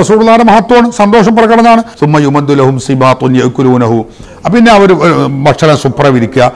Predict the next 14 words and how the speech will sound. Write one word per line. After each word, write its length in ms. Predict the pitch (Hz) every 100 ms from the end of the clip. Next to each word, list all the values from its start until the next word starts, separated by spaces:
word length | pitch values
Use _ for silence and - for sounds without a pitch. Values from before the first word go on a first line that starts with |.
| -
എന്നിട്ട് 200 | - 135 127
ഭക്ഷണം 260 | 107 131 120
കഴിക്കുക. 280 | 101 - - _ _ - _ - 254
ഇതാണ് 340 | 277 262 285 302 185
അന്ന് 240 | 226 285 277
പറഞ്ഞ 220 | 247 240 240
അമലുൽ 240 | 233 240 220
മൗലിദ്. 280 | 190 131 110 - - - 220
ഇങ്ങനെയല്ല, 580 | 262 320 311 285 247 247 240 226
ഇതെല്ലാം 460 | 226 240 262 269 254
കൂടിയുള്ള 580 | 277 277 277 277 262 262 285 269 190 190
ഒരു, 140 | 185 175 170
ഒരു 120 | 160 135 -
കർമ്മം 320 | 117 104 98